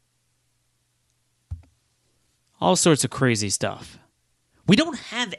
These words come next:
anyone on message. Just drives me nuts. But anyway, I hope this helped, this presentation of what is Article three standing, what is the role of the courts, and what's not, and the danger of it.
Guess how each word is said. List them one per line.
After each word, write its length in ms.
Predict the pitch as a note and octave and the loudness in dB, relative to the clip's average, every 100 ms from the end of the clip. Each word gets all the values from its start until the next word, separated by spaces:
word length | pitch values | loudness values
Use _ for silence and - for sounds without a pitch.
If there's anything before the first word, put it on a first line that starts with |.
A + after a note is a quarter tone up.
| - | 0
anyone 400 | G3+ C4 A#3 G#3 | 6 8 8 6
on 240 | F#3+ C#3+ | 4 4
message. 680 | B2+ F3 - F#2+ - - - _ _ _ _ _ _ _ - | 2 2 2 -2 -6 -6 -8 _ _ _ _ _ _ _ -6
Just 160 | D3+ | -2
drives 340 | - E3+ G#3+ D3 | 2 2 2 2
me 140 | D3 | 2
nuts. 500 | C3+ D3 - - - _ _ _ _ _ _ _ _ _ _ _ _ _ _ _ _ _ | 2 0 -2 -4 -4 _ _ _ _ _ _ _ _ _ _ _ _ _ _ _ _ _
But 100 | G#3 | 6
anyway, 220 | A#3 G#3+ | 6 6
I 60 | E3 | 4
hope 300 | D#3+ C#4+ - | 4 2 4
this 200 | A3+ - - - | 2 2 -4 -10
helped, 340 | - G3 D3 | 0 2 2
this 160 | D3+ C3+ | -2 -4
presentation 760 | - F#3+ D#3 D3 F#3 G3+ D#3 | 0 0 2 2 2 4 2
of 140 | C#3 B2 | -2 -4
what 420 | A#2+ C#3 G3 - _ | -2 2 2 0 _
is 500 | F#3 G3 D#3+ A#2+ - _ _ _ _ _ | -2 2 2 0 -4 _ _ _ _ _
Article 360 | D3 E3+ E3+ E3+ | 4 4 4 2
three 240 | D3 D#3+ | 4 4
standing, 480 | C#3 - D#3+ D#3 D3 | 4 2 0 0 0
what 180 | C#3 F3+ | 0 0
is 180 | F3+ D#3 | 2 2
the 100 | D#3 | 4
role 180 | D#3 D3 | 6 4
of 60 | |
the 80 | C3+ | 0
courts, 320 | - C#3+ C3+ | 0 0 0
and 120 | B2+ | 0
what's 240 | C3 C#3+ - | 2 2 2
not, 360 | C3 C3 F#2+ - _ _ _ - _ _ _ _ _ | -2 -2 -6 -18 _ _ _ -20 _ _ _ _ _
and 100 | C3+ | -2
the 60 | C#3 | 2
danger 420 | C3 D#3+ C#3 A2 | 4 4 2 -2
of 140 | F#2+ | -4
it. 180 | F2+ - | -8 -10